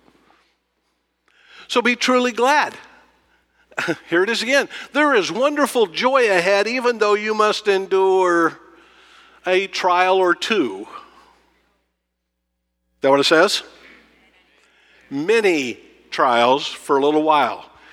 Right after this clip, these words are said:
Anybody got a testimony for that one? Many,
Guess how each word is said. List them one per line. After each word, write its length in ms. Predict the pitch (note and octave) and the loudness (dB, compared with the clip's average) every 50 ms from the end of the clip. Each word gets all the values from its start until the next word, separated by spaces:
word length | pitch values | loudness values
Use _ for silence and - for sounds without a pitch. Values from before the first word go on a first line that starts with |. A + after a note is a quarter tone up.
| - _ - | -20 _ -6
Anybody 340 | B2 C#3+ D3 D#3 D#3+ D#3+ | -4 -2 -2 0 -2 0
got 160 | D3+ D#3+ D3+ D3+ | 0 0 0 0
a 40 | |
testimony 600 | D3 - F#3 F3 D#3 - - E3+ E3 E3+ F3+ F3 | 0 -2 -2 -2 -2 -2 -4 -2 0 2 2 0
for 160 | D#3+ - E3 D#3 | 0 0 -2 0
that 300 | D3 D#4+ - - - - | 2 2 0 0 -2 -4
one? 220 | C3+ A2 F2+ - - - - - - _ _ _ - - - - - _ _ _ _ _ _ _ _ _ | -8 -8 -8 -12 -18 -20 -20 -20 -20 _ _ _ -20 -20 -20 -20 -20 _ _ _ _ _ _ _ _ _
Many, 640 | C3+ C#3 D3+ E3+ F#3+ F#3 F3 D#3 B2 G#2+ G2 F#2+ | -8 -6 -2 0 0 2 0 0 -2 -6 -10 -14